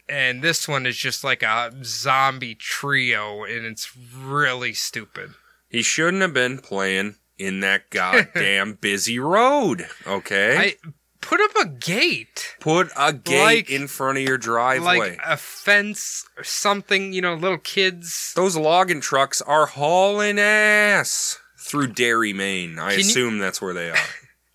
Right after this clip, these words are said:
Speaker 1: Uh, it is something with an L. I don't remember what it is, but
Speaker 2: In Maine?
Speaker 1: uh, it's, of course, it's in
Speaker 2: Yeah.
Speaker 1: Maine, but, uh,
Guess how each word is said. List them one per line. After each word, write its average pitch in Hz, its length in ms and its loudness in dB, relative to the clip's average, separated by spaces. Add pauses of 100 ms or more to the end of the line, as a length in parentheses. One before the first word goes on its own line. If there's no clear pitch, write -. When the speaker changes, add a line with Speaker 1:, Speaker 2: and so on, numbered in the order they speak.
Speaker 1:
Uh, 139 360 2
it 160 260 -2
is 151 560 0
something 185 420 -6
with 143 200 -4
an 120 140 0
L. 107 640 -4 (120)
I 131 120 -2
don't 117 260 -4
remember 110 260 -6
what 110 160 -6
it 107 60 -2
is, 107 140 -6
but 127 240 0
Speaker 2:
In 104 80 -8
Maine? 113 320 -4 (500)
Speaker 1:
uh, 143 260 2
it's, 147 240 -2
of 120 120 -8
course, 123 320 -6
it's - 160 -16
in 110 60 -6
Speaker 2:
Yeah. 107 120 -8
Speaker 1:
Maine, 107 460 -4
but, 117 260 -2
uh, 113 320 0